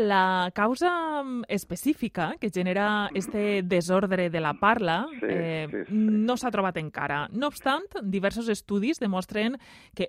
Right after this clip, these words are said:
Speaker 1: un vuitanta per cent dels casos són hederi-, hereditaris i un
Speaker 2: Sí.
Speaker 1: vint per cent són d'origen bioneurològic.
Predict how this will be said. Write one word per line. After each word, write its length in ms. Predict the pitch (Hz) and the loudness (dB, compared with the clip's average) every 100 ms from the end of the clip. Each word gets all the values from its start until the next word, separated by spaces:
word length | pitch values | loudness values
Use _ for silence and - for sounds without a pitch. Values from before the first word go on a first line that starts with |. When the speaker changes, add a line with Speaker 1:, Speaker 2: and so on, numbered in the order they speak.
| - | 0
Speaker 1:
un 140 | 254 | 0
vuitanta 320 | 269 247 214 202 | 0 0 0 0
per 120 | 190 | -2
cent 220 | 190 185 | -2 -2
dels 240 | 180 165 - | 0 -4 -4
casos 500 | 151 156 302 - - | -6 -2 -2 -2 -12
són 440 | - 185 175 170 - - | -6 -2 0 -2 -6 -4
hederi-, 400 | 190 175 170 165 - | -2 -2 -4 -6 -4
hereditaris 920 | 185 170 175 180 190 165 156 170 311 - - - | 0 2 2 0 -2 0 0 0 -2 -4 -20 -4
i 80 | 208 | 0
un 140 | 277 | 4
Speaker 2:
Sí. 80 | 320 | 4
Speaker 1:
vint 80 | - | 2
per 100 | 240 | -2
cent 280 | 233 247 302 285 | 0 -4 0 -2
són 280 | 208 220 226 | 0 -2 2
d'origen 540 | 220 190 202 240 254 262 185 | 2 2 2 0 0 0 0
bioneurològic. 1080 | 170 190 175 170 170 160 151 143 123 147 - | 2 4 4 4 2 2 2 2 0 -4 -8